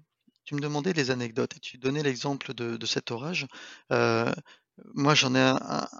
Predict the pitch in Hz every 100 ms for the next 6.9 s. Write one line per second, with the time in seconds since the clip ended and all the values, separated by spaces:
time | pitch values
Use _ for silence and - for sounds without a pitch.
0 | - 143 165 151 - 143 143 156 139 120
1 | - - - 127 123 120 117 123 - -
2 | - 151 139 - 156 131 151 139 120 113
3 | 135 - - 156 139 131 147 - 139 147
4 | 175 135 - - _ - 131 - 120 -
5 | - 156 160 160 156 143 - 135 - 147
6 | 127 123 127 123 - - 113 107